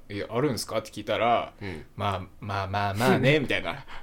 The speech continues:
Speaker 2: うん。
Speaker 1: まあ、なんか一応経験はあるっぽい
Speaker 2: うん。
Speaker 1: 感じだったの。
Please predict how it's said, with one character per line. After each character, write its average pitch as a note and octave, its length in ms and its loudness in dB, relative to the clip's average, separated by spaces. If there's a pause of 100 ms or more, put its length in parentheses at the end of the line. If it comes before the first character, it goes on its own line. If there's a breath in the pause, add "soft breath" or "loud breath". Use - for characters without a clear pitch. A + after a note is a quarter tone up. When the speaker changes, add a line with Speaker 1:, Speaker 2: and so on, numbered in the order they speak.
Speaker 2:
う A2 40 -6
ん。 G#2 260 -6
Speaker 1:
ま A2+ 120 -2
あ、 - 40 0
な D#3 160 4
ん E3 60 2
か C3+ 80 6
一 B2 240 4
応 D3+ 60 8
経 E3 220 6
験 D#3 220 4
は C#3+ 260 6
あ C3+ 80 8
る C3+ 140 2
っ - 20 -20
ぽ A#2 220 2
い - 120 -4
Speaker 2:
う A2 100 -12
ん。 F#2+ 260 -6 (180)
Speaker 1:
感 G#2 160 -2
じ G#2 80 -2
だ G#2 80 2
っ - 60 -12
た - 100 -10
の。 - 60 -14